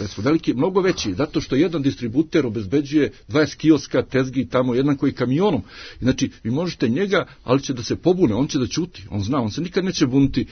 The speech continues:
ovaj, protiv sive ekonomije, ali će ti koji kažu: „Uzeli ste nam hleb, ja sam izgubio posao pre deset, petnaest godina, ne mogu nigde da radim, prodajem ovo nešto na tezgi, na nekoj zelenoj pijaci ili na nekom kiosku”,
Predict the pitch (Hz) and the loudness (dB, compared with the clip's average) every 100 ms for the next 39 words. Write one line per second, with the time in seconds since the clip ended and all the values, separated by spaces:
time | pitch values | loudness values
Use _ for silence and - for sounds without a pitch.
0 | - - 110 120 113 - 127 127 - 127 | -12 -6 0 2 2 0 -2 -2 0 0
1 | 113 110 98 87 87 110 107 - 196 - | 0 -2 -4 -4 -6 -6 -6 -2 -2 -2
2 | - - - 110 135 120 127 147 127 - | -8 -10 -6 -2 0 2 2 2 2 -2
3 | 107 98 - 139 117 - - - 120 - | -4 -4 0 0 0 -6 -10 -4 -2 -2
4 | 113 101 127 120 - 123 - 104 117 110 | -4 -2 0 2 2 0 0 -2 -2 -2
5 | 120 - 117 - 107 90 139 143 120 113 | -2 -4 -4 -4 -4 2 2 4 2 0
6 | 127 120 117 113 104 90 101 147 147 - | -2 0 -2 -2 -4 -2 0 2 2 -2
7 | - - 139 131 110 120 110 117 - 101 | -6 0 2 2 0 0 -2 -4 -4 -4
8 | 92 123 131 127 - - - 110 120 - | -2 -4 -2 -6 -6 -14 -4 -2 -2 -2
9 | 98 110 120 101 87 - 151 139 123 107 | -2 -2 -2 -2 -2 2 2 2 -4 -4
10 | 101 120 123 92 - 160 160 - | -4 -4 -6 -8 0 0 0 -2